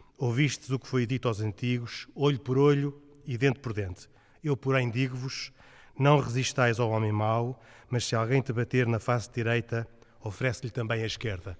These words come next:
E depois continua. Vamos falar sobre este tema, vamos aproveitar o pretexto deste texto do Evangelho e, eh,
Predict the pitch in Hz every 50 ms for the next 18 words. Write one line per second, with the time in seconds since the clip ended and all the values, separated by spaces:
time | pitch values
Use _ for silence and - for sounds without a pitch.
0 | - - - - 123 - 160 139 - - 120 107 110 98 92 87 90 87 - -
1 | - - - - - - - - - - - - - - - - - - - -
2 | - 175 165 - - 170 156 139 123 - - 151 131 117 120 113 107 104 127 131
3 | 110 - - - - 160 170 175 175 147 143 135 127 - - - - - - -
4 | - - 139 - - 139 117 131 127 - - 160 147 139 131 120 - - 117 -
5 | - 160 147 135 - - - - 113 104 127 120 107 - - - 110 101 98 98
6 | 110 - - 131 123 113 - - - - 110 98 110 113 113 104 104 98 107 120
7 | 120 117 139 139 143 143 147 143 - - - - - - - - - 180 143 127
8 | 131 139 - - - 127 120 117 113 120